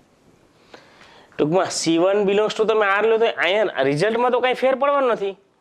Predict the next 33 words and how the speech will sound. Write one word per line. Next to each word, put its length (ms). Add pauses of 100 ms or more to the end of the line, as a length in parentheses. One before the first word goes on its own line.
(220)
એ 100
આવી 320
પરિસ્થિતિ 380
હોય 160
ને, 60
તમને 200
સમજાય 300
છે 120
શું 180
થતું 260
હોય? 200 (640)
તમને 220
એમ 140
કહે 120
ને 80
કે 100
સી 240
વન 140
ની, 360
આમ 180
પ્રશ્ન 320
એવો 160
છે, 160 (340)
સી 180
વન 120
ની 100
કોઈ 240
પણ 220
કિંમત 300
માટે 220
આ 40
સમતલ 460
નથી. 260